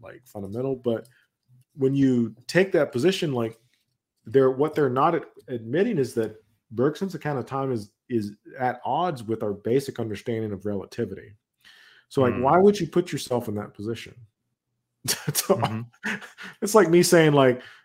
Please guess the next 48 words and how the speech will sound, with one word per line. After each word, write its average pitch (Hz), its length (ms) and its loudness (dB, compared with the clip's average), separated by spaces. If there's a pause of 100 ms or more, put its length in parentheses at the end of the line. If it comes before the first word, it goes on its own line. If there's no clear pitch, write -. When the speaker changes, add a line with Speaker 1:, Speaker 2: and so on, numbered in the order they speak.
Speaker 1:
you 208 100 4
know, 156 140 8
Darwin 185 400 8
was 131 140 2
cool, 113 260 0
but, 110 240 -4 (140)
you 151 60 -10
know, 143 120 -6
I'm 135 100 -6
not, 143 120 -4
not 123 120 -6
sure 120 220 -4
I'm 104 220 -8
super 110 380 -6
on 98 160 -6
board 101 320 -4
with 92 160 -12
the 98 60 -14
whole, 101 240 -4
like, 92 280 -10
evolution 98 680 -10
thing. 87 240 -14
Like, 98 200 -10
you're, 127 200 0
you're 135 120 2
putting 196 240 8
yourself 147 400 6
in 123 60 2
a, 104 260 0 (380)
that's 175 140 2
an 139 60 10
uphill 127 500 8
battle, 113 580 2
man. 107 540 -4
That's, 120 360 -4
Speaker 2:
<laughs> - 60 -18
Speaker 1:
that's 135 220 -8 (380)
tough. - 600 -4 (480)
So 151 160 4
I 143 140 10
would 190 160 10
say 190 180 8
the 147 100 6
same 143 380 0
thing 127 260 0
in 113 100 -6
terms 160 260 -6
of 123 220 -4